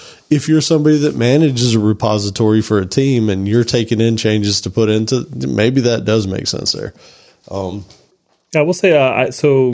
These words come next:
Speaker 2: you know, just based on kinda everything, including this chapter, which I thought was, uh, interesting, uh, to, I absolutely rebase a lot more.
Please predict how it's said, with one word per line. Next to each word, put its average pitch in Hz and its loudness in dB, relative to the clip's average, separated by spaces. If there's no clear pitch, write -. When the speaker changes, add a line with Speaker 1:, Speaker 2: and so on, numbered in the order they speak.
Speaker 2:
you 139 -6
know, 120 0
just 110 -8
based 123 -2
on 113 -2
kinda 110 -2
everything, 110 0
including 110 -2
this 110 -4
chapter, 107 -6
which 104 -8
I - -12
thought 104 -6
was, 101 -6
uh, 127 -8
interesting, 104 -6
uh, 107 0
to, 123 2
I 120 0
absolutely 110 0
rebase 92 -2
a 107 0
lot 92 -4
more. 98 -6